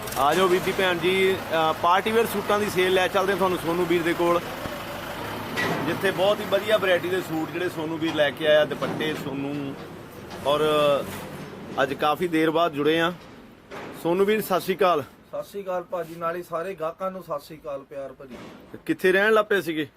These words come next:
Speaker 1: ਬੜੇ
Speaker 2: ਰਹਿਣ
Speaker 1: ਚਿਰੀ
Speaker 2: ਬਸ
Speaker 1: ਬੁਲਾਇਆ।
Speaker 2: ਭਾਜੀ ਇੱਥੇ ਹੀ ਆ, ਬਹੁਤ ਚਿਰਾਂ ਬਾਅਦ ਆਪਾਂ ਅੱਜ ਵੀਡੀਓ ਪਾਉਣ ਲੱਗੇ ਆ। ਆਪਾਂ ਅੱਜ ਆਪਣੀਆਂ ਭੈਣਾਂ ਵਾਸਤੇ ਪਾਰਟੀ ਵੇਅਰ ਸੂਟ ਲੈ ਕੇ ਆਏ ਆ ਭਾਜੀ ਸਾਰੇ।
Speaker 1: ਦਿਖਾਓ ਵੈਰਾਈਟੀ।
Speaker 2: ਜਿਹੜੀ ਰੇਂਜ ਬਾਜ਼ਾਰ ਦੇ ਵਿੱਚ ਹਜ਼ਾਰ, ਬਾਰਾਂ ਸੌ, ਪੰਦਰਾਂ ਸੌ ਆ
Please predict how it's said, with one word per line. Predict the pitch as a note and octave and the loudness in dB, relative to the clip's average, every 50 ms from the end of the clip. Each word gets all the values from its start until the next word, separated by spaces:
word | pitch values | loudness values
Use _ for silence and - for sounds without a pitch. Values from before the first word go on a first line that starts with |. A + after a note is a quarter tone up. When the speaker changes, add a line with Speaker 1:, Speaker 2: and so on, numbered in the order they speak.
| _ - C3 | _ -10 -4
Speaker 1:
ਬੜੇ | C#3+ D#3 F#3 | 0 0 0
Speaker 2:
ਰਹਿਣ | G#3+ F#3+ | 2 0
Speaker 1:
ਚਿਰੀ | D#3 D3+ | 0 2
Speaker 2:
ਬਸ | D#3+ E3 | 2 2
Speaker 1:
ਬੁਲਾਇਆ। | E3 D#3+ C#3+ - | 4 2 2 2
Speaker 2:
ਭਾਜੀ | G#3+ F#3 F3 G3+ A3+ A3 | 2 0 -2 -4 -8 -12
ਇੱਥੇ | G#3 - - A3+ A3+ | -12 -8 -6 -4 -4
ਹੀ | A3+ | -2
ਆ, | A#3 A3+ | -4 -4
ਬਹੁਤ | G3 A3 A#3+ B3+ A3+ - - | -2 -2 -2 -2 -2 -4 -6
ਚਿਰਾਂ | G3 F#3+ F#3 G3 G3+ | -8 -6 -4 -4 -2
ਬਾਅਦ | G#3 A3 A3 A#3 | -2 -2 -2 -2
ਆਪਾਂ | A3+ A#3 A3 G#3 | -2 -2 0 -2
ਅੱਜ | F#3+ G3+ | -2 -2
ਵੀਡੀਓ | G3 E3+ F#3 F#3 G#3 A3+ A#3 A3+ | -6 -12 -12 -8 -4 -2 -2 -2
ਪਾਉਣ | A#3 G#3 G3 G3 G3+ G3 | -2 -4 -6 -4 -4 -4
ਲੱਗੇ | F#3+ E3 E3 E3 E3 E3+ | -6 -6 -8 -10 -10 -10
ਆ। | F3 F3 F#3 G3 F#3+ - - - - _ _ - - - | -8 -10 -10 -12 -14 -18 -20 -20 -20 _ _ -20 -12 -6
ਆਪਾਂ | F3+ F#3+ - - A3 G#3+ | -6 -6 -2 0 0 2
ਅੱਜ | A3 G#3 | 2 0
ਆਪਣੀਆਂ | A3+ A3 - A#3 A3+ A3+ A#3 | -2 -6 -6 -8 -8 -8 -8
ਭੈਣਾਂ | - - A3 G3+ F#3 F3 | -6 -4 -4 -4 -2 -2
ਵਾਸਤੇ | F3+ F#3 G3 G3 - A3 G#3+ | -2 0 -2 -2 -2 -4 -4
ਪਾਰਟੀ | - G#3 G3 G3 G3 F#3+ A3 G#3+ | -2 -2 -2 -2 -2 -4 -6 -8
ਵੇਅਰ | G3+ G#3 A3 G#3 | -6 -4 -4 -4
ਸੂਟ | - F#3 G#3 F#3+ G3 | -6 -10 -14 -12 -10
ਲੈ | G3 G3 | -10 -8
ਕੇ | F3 F3+ F3 | -8 -10 -10
ਆਏ | D#3 D3 C#3+ | -10 -12 -12
ਆ | C#3+ | -12
ਭਾਜੀ | C#3+ E3+ D#3+ C#3+ C3+ B2+ | -12 -12 -12 -12 -14 -16
ਸਾਰੇ। | - C3 C3+ C3+ C3 - - - - - - - G#2 | -14 -14 -14 -14 -14 -16 -18 -20 -20 -20 -20 -14 -12
Speaker 1:
ਦਿਖਾਓ | G#2+ - B2 C#3+ D3+ D#3 D3 | -10 -4 0 2 4 4 4
ਵੈਰਾਈਟੀ। | D3+ D#3 D3+ D3 - | 4 4 4 4 2
Speaker 2:
ਜਿਹੜੀ | - - C4+ B3+ A3 | 2 0 0 -2 -4
ਰੇਂਜ | G#3+ G#3 G#3+ A3+ A3+ A#3 | -4 -6 -6 -6 -6 -6
ਬਾਜ਼ਾਰ | G3+ F#3 F#3+ F3 F#3 F#3 G3 G3+ G3 | -6 -6 -4 -2 0 2 2 2 0
ਦੇ | G3 G#3+ A3 | 0 -2 -4
ਵਿੱਚ | G#3+ A3 G#3+ - A#3 | -4 -6 -6 -6 -6
ਹਜ਼ਾਰ, | A3+ G#3+ F#3 G3 F#3+ F#3+ F#3+ F#3+ G3 G3+ G3+ G#3 | -6 -4 -4 -2 0 0 2 2 2 2 0 -2
ਬਾਰਾਂ | E3+ F#3 F3+ F3+ F#3+ G3 G3 | -2 -2 0 2 2 2 0
ਸੌ, | G3 G#3 G#3+ G#3 | 0 -4 -6 -6
ਪੰਦਰਾਂ | - A3 A3 G#3+ G#3+ G#3+ G#3 G3+ | -6 -8 -6 -4 -2 0 0 0
ਸੌ | G3 F#3+ G#3 G3+ G3 | -2 -2 -4 -2 -2
ਆ | F#3 E3+ D#3+ C#3+ | 0 -2 -2 -2